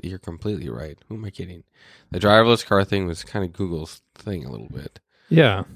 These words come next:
Speaker 1: Um,
Speaker 2: Remember that, like, like, uh,
Speaker 1: yeah, the we-
Speaker 2: Pixar-looking car that
Speaker 1: Oh,
Speaker 2: they
Speaker 1: yeah,
Speaker 2: had?
Speaker 1: totally, just straight up
Speaker 2: Yeah.
Speaker 1: alien-, alien-ish.
Speaker 2: Right, right.
Speaker 1: But,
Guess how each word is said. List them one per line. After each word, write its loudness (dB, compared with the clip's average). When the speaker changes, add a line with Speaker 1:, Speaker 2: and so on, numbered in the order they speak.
Speaker 1:
Um, -4
Speaker 2:
Remember 4
that, 6
like, 0
like, 0
uh, 6
Speaker 1:
yeah, 2
the -4
we- 4
Speaker 2:
Pixar-looking 4
car 4
that 6
Speaker 1:
Oh, 2
Speaker 2:
they 4
Speaker 1:
yeah, 4
Speaker 2:
had? -2
Speaker 1:
totally, 0
just -8
straight -2
up -2
Speaker 2:
Yeah. 4
Speaker 1:
alien-, 0
alien-ish. -4
Speaker 2:
Right, 6
right. 2
Speaker 1:
But, -8